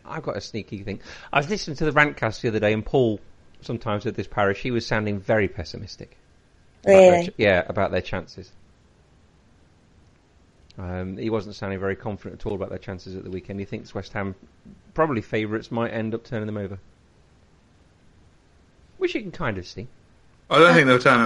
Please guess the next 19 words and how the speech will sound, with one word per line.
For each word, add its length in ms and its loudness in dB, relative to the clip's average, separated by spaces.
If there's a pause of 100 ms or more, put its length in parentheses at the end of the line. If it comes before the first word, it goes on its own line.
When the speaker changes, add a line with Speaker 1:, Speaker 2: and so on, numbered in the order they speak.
Speaker 3:
I 80 6
think 340 0
that 120 -8
West 200 2
Ham 140 0
will 120 0
win. 440 2
I 100 -2
don't 200 6
think 160 -2
it'll 140 2
be 280 0 (220)
comfortable. 880 0 (200)
Speaker 1:
No? 240 0 (640)
Speaker 3:
But 120 6
I 20 6
think 180 4
they'll 160 2
win. 380 -2